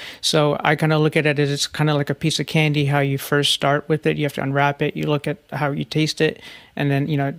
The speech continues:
that's the delivery process that the person gets. So, uh, it's always important to have that story or to have that, uh, infrastructure of this is a better way to maybe do audio description to be quick,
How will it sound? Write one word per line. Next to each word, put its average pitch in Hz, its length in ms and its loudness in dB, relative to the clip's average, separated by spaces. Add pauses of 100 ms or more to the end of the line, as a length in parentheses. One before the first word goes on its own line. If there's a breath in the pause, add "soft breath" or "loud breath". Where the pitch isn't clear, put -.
(120)
that's 143 280 0
the 156 60 -6
delivery 147 460 2
process 139 540 0
that - 180 -8
the 143 60 -4
person 147 340 -2
gets. 143 340 -2
So, 139 320 0 (420 loud breath)
uh, 143 200 -2 (120)
it's - 220 0
always 160 260 4
important 156 520 0
to 156 100 2
have 143 360 0
that 147 140 -4
story 143 600 2 (100)
or 147 200 0
to 139 120 -6
have 139 420 0
that, 135 300 -6
uh, - 220 -6 (160)
infrastructure 147 880 0
of 143 240 0 (380 loud breath)
this 156 200 2
is 151 120 -2
a 156 40 2
better 151 300 2
way 147 180 4
to 143 280 0
maybe 147 340 2
do 165 200 2
audio 151 220 2
description 147 580 0
to - 100 -6
be 143 100 -6
quick, - 420 -2